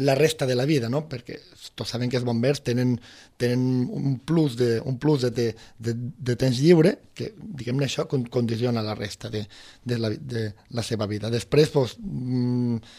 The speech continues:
per comentar una mica així tots els, tots els, els esports de la muntanya, tot, tot és de, de tras-, el trasfons de la muntanya,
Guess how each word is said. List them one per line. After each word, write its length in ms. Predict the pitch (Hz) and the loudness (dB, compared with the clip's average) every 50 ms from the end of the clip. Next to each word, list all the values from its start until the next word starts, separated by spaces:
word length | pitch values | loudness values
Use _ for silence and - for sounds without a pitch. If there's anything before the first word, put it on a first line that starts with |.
| - - - _ _ _ _ - | -20 -20 -20 _ _ _ _ -4
per 80 | 123 113 | -4 -2
comentar 440 | - 123 120 117 117 113 135 143 143 | 0 0 0 0 2 2 2 4 4
una 80 | 151 147 | 4 4
mica 240 | 151 151 131 - | 4 2 2 2
així 220 | 147 - - 156 139 | 0 2 0 0 2
tots 240 | 127 - 147 131 147 | 2 2 4 4 4
els, 160 | 147 - - 147 139 131 131 139 135 127 117 | 2 4 4 4 4 4 4 2 0 -2 0
tots 240 | - 143 127 135 139 | 0 2 2 4 2
els, 140 | 123 117 131 | 0 0 -2
els 240 | 127 139 139 131 131 | -2 0 0 0 0
esports 340 | 123 - - 147 143 139 117 | -2 0 4 4 4 6 4
de 120 | 131 127 | 4 2
la 80 | 127 131 | 4 4
muntanya, 400 | 131 131 127 160 180 190 170 135 | 2 2 4 4 4 4 4 4
tot, 220 | 156 147 143 - - | 2 2 0 0 2
tot 240 | - 147 147 160 165 | 2 4 6 6 4
és 80 | 156 | 4
de, 140 | 131 127 127 127 | 4 2 2 4
de 160 | 127 131 127 120 | 2 2 2 2
tras-, 320 | - - 123 123 110 - - - - - - - - - - | 0 -2 -2 -2 -2 -6 -12 -18 -20 -20 -18 -18 -20 -10 -8
el 160 | - 120 117 | -6 -4 -4
trasfons 400 | - 110 - - 143 147 143 143 | -4 -4 0 2 4 4 6 6
de 60 | 151 | 8
la 20 | 151 | 8
muntanya, 640 | 151 151 151 147 185 196 196 190 190 202 208 202 | 8 10 10 12 12 12 12 12 12 10 8 6